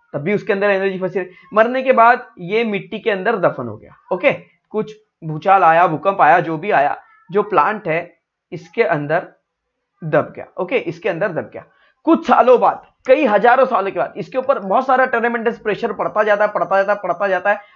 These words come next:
और ये जो प्लांट की टूटी फूटी लकड़ियां, ये कोयले में बदल जाती है, और वो सन से ली हुई एनर्जी उसके अंदर फंसी रहती है।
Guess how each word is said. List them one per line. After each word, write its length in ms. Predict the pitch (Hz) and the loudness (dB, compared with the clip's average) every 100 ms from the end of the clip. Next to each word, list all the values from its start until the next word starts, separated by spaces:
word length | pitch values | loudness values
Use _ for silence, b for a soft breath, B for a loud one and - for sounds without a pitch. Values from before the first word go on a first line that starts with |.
| B - | B 2
और 180 | 240 240 | 4 4
ये 220 | 220 226 | 0 0
जो 120 | 240 | 0
प्लांट 400 | 240 190 175 180 | 2 0 0 -2
की 80 | 208 | -10
टूटी 280 | 190 165 180 | -10 -10 -10
फूटी 200 | 180 175 | -6 -4
लकड़ियां, 420 | 147 185 190 196 | -6 -8 -8 -6
ये 120 | 196 | -8
कोयले 420 | 196 160 151 156 | -10 -10 -8 -8
में 160 | 160 165 | -10 -10
बदल 240 | 139 127 | -10 -12
जाती 340 | 131 - 131 123 | -12 -16 -12 -12
है, 100 | - b b | -14 b b
और 160 | 208 214 | 2 2
वो 160 | 220 262 | 2 0
सन 260 | 233 220 | 0 -6
से 140 | 220 233 | -4 -4
ली 140 | 190 | -2
हुई 220 | 240 214 | -4 -4
एनर्जी 520 | 185 160 160 151 233 - | -4 -2 -4 -6 -12 -12
उसके 260 | 156 - | -12 -8
अंदर 220 | 160 156 208 | -8 -6 -6
फंसी 380 | - 147 - | -8 -16 -12
रहती 320 | 135 117 - | -14 -14 -18
है। 100 | 123 | -20